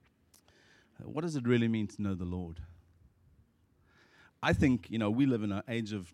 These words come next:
technology, right? We have so much knowledge abounding to us.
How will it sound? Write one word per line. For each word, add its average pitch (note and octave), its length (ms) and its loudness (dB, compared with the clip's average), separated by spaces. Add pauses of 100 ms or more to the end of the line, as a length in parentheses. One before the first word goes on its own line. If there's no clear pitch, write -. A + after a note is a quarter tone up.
(120)
technology, A#2+ 560 -4
right? C#3 260 -2 (240)
We A#2 200 0
have A2 320 -8
so C#3+ 340 -6
much D3 280 -10
knowledge B2+ 440 -8
abounding D#3 760 4
to G2+ 220 -8
us. - 320 -14